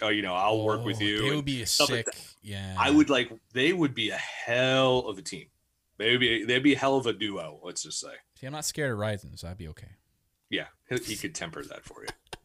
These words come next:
Speaker 2: Uh, but anyway, so that's a lot of news we talked about. It's a lot of
Speaker 1: Yeah.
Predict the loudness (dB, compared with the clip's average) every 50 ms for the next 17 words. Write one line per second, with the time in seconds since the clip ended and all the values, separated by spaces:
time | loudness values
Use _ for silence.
0 | -16 -16 -16 -16 -16 -16 -16 -18 -18 -20 -20 _ _ -8 -6 -4 -2 -2 -2 -2
1 | -2 -2 -4 -4 -6 -6 -6 -6 -6 -6 -8 -8 -8 -6 -6 -6 -6 -4 -2 0
2 | 2 2 2 2 0 -2 -4 -8 -8 -6 -6 -6 -6 -8 -12 -16 -14 -14 -14 -14
3 | -16 -18 -20 -20 -20 -20 -20 -20 -20 -20 -20 -20 -20 -20 -20 -20 -16 -14 -12 -12
4 | -10 -10 -12